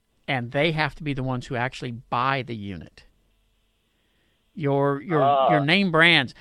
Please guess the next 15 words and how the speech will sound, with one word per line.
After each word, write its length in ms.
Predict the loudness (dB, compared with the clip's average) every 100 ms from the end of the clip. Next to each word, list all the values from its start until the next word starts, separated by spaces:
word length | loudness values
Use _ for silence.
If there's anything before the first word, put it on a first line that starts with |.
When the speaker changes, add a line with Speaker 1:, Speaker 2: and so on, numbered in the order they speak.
| -20 _
Speaker 1:
when 120 | -2 0
it, 160 | 0
when 140 | 0 0
it 100 | 0
comes 280 | -2 -2
to 200 | -4 -4 -2
American 480 | 0 4 4 2 -6
Standard, 560 | -6 -6 -6 -8 -12 _ _ _ _
when 100 | -4
it 60 | -2
comes 280 | -2 -4 -4
to 100 | -8
Carrier, 600 | -6 -2 -2 -2 -6 -12 -16 _ -18
Trane, 560 | -4 0 0 -2 -8 -14 _ _ _
Lennox, 560 | -2 0 0 -4 -10